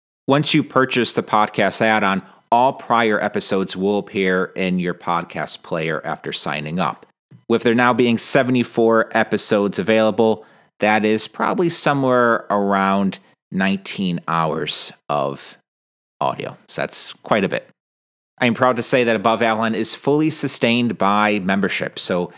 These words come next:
if you are already an Above Avalon member, thank you for your support. And if you are planning on becoming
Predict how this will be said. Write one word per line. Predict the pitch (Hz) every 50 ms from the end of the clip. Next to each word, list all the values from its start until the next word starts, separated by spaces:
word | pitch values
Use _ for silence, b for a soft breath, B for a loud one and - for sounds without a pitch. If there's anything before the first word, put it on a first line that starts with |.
| B B B
if | - 95 -
you | - 98 98
are | 98 98 98
already | 104 120 135 135 123 123 117 107 - -
an | 98 101
Above | 104 92 101 101 95 110
Avalon | 98 92 95 101 92 95
member, | 95 92 90 95
thank | - - - 117 113 -
you | 120 110
for | - - 101
your | 92 90
support. | - - - 87 - - 120 117 123 120 B B B B B
And | - 101 101 104
if | 101 - 101
you | 101
are | 98 95
planning | - - - 127 131 139 143 139 123 113
on | 107 104 92
becoming | 113 101 - - - 151 160 143 110 95